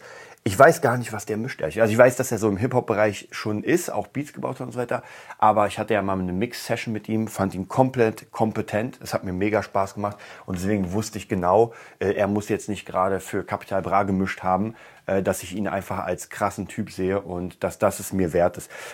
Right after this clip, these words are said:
Man muss ja auch hier wieder sagen, ähm, viele denken ja, wenn sie jetzt bei den krassesten Mischern Unterricht hätten, dann würde es sie weiterbringen, was aber ein sehr großer Trugschluss ist. Das sieht man so ein bisschen an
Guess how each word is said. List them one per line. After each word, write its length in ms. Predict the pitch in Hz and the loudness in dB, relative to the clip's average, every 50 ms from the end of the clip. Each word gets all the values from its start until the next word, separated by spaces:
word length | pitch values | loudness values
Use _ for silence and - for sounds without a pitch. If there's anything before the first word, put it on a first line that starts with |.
| - | 4
Man 120 | - 113 139 | 6 8 8
muss 140 | 165 160 - | 10 10 10
ja 100 | 151 123 | 10 10
auch 120 | 117 - | 10 8
hier 200 | - - 147 143 | 6 4 4 6
wieder 220 | 143 135 127 107 | 8 8 8 8
sagen, 400 | 101 110 110 117 123 131 131 127 - - - - - - - | 10 10 10 10 10 8 4 0 -2 -8 -16 -20 -20 -2 4
ähm, 400 | 113 117 117 117 120 123 113 110 - - - - - - - _ _ _ _ _ - | 6 8 8 8 6 4 2 0 -4 -12 -20 -20 -20 -20 -20 _ _ _ _ _ -16
viele 560 | - - - - - - 160 170 165 156 120 | -10 -6 -6 -4 -4 -2 -2 2 2 2 4
denken 460 | 95 - 120 127 151 143 - 131 127 | 8 8 8 8 8 4 0 -2 0
ja, 400 | 120 113 117 123 139 147 139 - - | 2 4 4 4 4 2 0 -4 -6
wenn 240 | 101 107 113 110 101 | -4 -2 0 0 0
sie 140 | 98 117 | 0 0
jetzt 240 | 120 120 117 - - | 0 0 0 -2 2
bei 140 | - 110 107 | 4 4 4
den 200 | 98 104 104 98 | 4 2 -2 -4
krassesten 640 | - - - 117 120 - - - - - 104 98 101 | -6 -2 -2 -2 -2 -2 -4 -8 -6 -4 0 0 0
Mischern 420 | 104 110 - - 123 107 101 98 - | 0 0 0 0 0 0 0 0 -2
Unterricht 540 | - 117 131 127 127 104 92 95 - - - | -2 -2 0 2 0 0 0 -2 -6 -4 -2
hätten, 180 | 110 110 - 104 | -2 -2 -2 -2
dann 160 | 104 101 95 | -2 -2 0
würde 140 | 98 104 104 | 0 0 0
es 100 | 104 - | -2 -4
sie 120 | 101 85 | -4 2
weiterbringen, 640 | 87 92 117 113 - 117 104 107 107 113 120 123 123 - - - - - | 4 4 4 4 2 -2 -2 0 0 0 0 -2 -4 -8 -16 -20 -12 0
was 180 | - 107 113 - | 0 0 2 2
aber 180 | 113 110 113 | 2 2 4
ein 140 | 110 107 101 | 2 2 2
sehr 160 | 92 107 110 | 2 2 2
großer 340 | 107 113 110 107 - 101 - | 4 2 0 0 -2 -4 -4
Trugschluss 540 | - - - 113 110 - - - 95 87 - | -4 -6 -8 -6 -6 -6 -4 -4 -4 -2 0
ist. 240 | 98 117 120 - - | -2 -2 -2 -2 -4
Das 140 | 90 - - | -6 -6 -6
sieht 140 | - - | -6 -2
man 140 | 107 104 98 | 0 0 0
so 80 | 92 98 | 2 0
ein 60 | 95 | -2
bisschen 320 | 95 110 - - 107 101 | -2 -2 0 0 0 0
an 340 | - - 92 92 92 90 90 | 0 0 0 0 0 -2 -4